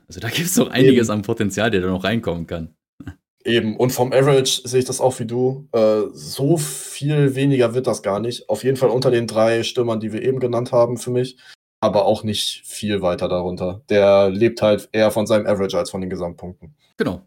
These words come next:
Speaker 1: das ist das perfekte
Speaker 2: Aber
Speaker 1: Beispiel für das,
Speaker 2: eigentlich
Speaker 1: was wir
Speaker 2: immer
Speaker 1: am
Speaker 2: schon.
Speaker 1: Anfang besprochen haben, ja.
Speaker 2: Ja, dann zu, äh, Maxi Mittelstädt, nach Raum der nächste, äh, Linksverteidiger-Boss. Und der punktet quasi das, was Raum gepunktet hätte, wenn er mehr, äh,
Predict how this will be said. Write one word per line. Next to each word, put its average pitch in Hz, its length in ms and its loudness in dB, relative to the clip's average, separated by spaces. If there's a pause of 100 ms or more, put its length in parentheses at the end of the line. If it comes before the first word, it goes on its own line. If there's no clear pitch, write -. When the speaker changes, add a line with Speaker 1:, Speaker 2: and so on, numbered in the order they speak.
Speaker 1:
das 98 160 -6
ist 98 140 -8
das 98 100 -2
perfekte 104 240 2
Speaker 2:
Aber 98 140 4
Speaker 1:
Beispiel 98 300 0
für 98 100 4
das, 98 100 4
Speaker 2:
eigentlich 117 80 2
Speaker 1:
was 92 40 2
wir 98 60 0
Speaker 2:
immer 95 80 0
Speaker 1:
am - 60 0
Speaker 2:
schon. 107 120 0
Speaker 1:
Anfang 85 140 -4
besprochen 80 440 -10
haben, 80 220 -10
ja. 78 220 -12 (880)
Speaker 2:
Ja, - 360 2
dann 147 260 4
zu, 147 420 4
äh, 117 520 4 (240)
Maxi 147 300 0
Mittelstädt, 139 600 0
nach 113 240 0
Raum 135 220 4
der 117 100 0
nächste, 110 1120 -2 (100)
äh, - 40 -12
Linksverteidiger-Boss. 107 840 -2
Und 123 120 -6
der 127 300 4 (420)
punktet 165 320 -2
quasi 139 320 2
das, 147 260 2
was 127 220 -2
Raum 147 380 2
gepunktet 143 420 -4
hätte, 135 240 -4
wenn 120 140 -2
er 113 80 -4
mehr, 107 880 0
äh, - 60 -20